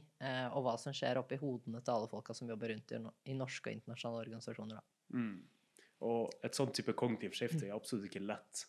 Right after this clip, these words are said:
Speaker 2: å få til.
Speaker 1: Nei. Og det skjer ikke av seg selv, og det må man jobbe med. Man må jo, det er sånn man må jobbe med seg selv for å få det til.
Speaker 2: Mm.
Speaker 1: Så du må først finne ut av hva fenomenet er for noe. Hva er dette digitalisering, og hva betyr det for meg, og hva skal jeg gjøre med det? Så det er en,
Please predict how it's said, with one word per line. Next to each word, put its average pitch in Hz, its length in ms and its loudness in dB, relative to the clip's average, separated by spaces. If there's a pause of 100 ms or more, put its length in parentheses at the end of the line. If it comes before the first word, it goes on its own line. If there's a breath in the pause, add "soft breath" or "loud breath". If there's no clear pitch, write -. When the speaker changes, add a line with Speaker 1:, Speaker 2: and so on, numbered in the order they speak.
Speaker 2:
å 95 80 -6
få 196 320 -6
til. 101 200 -6 (500 loud breath)
Speaker 1:
Nei. 139 260 8 (400)
Og 170 200 8
det 170 100 10
skjer 139 200 8
ikke - 80 2
av 135 60 2
seg 156 120 4
selv, 170 380 8
og 151 260 12
det 151 160 12
må 135 140 8
man 156 160 8
jobbe 151 360 4
med. 175 200 12
Man 170 120 8
må 175 160 6
jo, 170 100 4 (200)
det - 180 -8
er 156 140 10
sånn 175 140 0
man 170 140 4
må 185 120 6
jobbe 170 260 4
med 120 140 -2
seg 165 140 0
selv - 420 0
for - 160 -4
å 170 80 6
få 147 220 6
det - 40 -8
til. 175 240 10 (120)
Speaker 2:
Mm. 107 240 -2 (100)
Speaker 1:
Så 165 120 -2
du 160 60 6
må 170 120 8
først - 480 2
finne 147 220 4
ut 120 120 -2
av 143 60 4
hva 127 180 4
fenomenet 131 540 2
er 127 40 0
for - 140 -2
noe. 165 140 8 (160)
Hva 160 140 12 (240)
er 123 100 4
dette 123 180 -4
digitalisering, 127 640 4
og 139 60 0
hva 127 180 2
betyr 120 280 0
det 123 100 0
for 139 80 -6
meg, 147 260 6
og 151 80 2
hva 120 220 4
skal - 200 0
jeg 131 120 4
gjøre 120 200 0
med 131 100 0
det? 143 120 10 (100)
Så 165 140 0
det 151 120 12
er 143 200 10
en, 156 140 6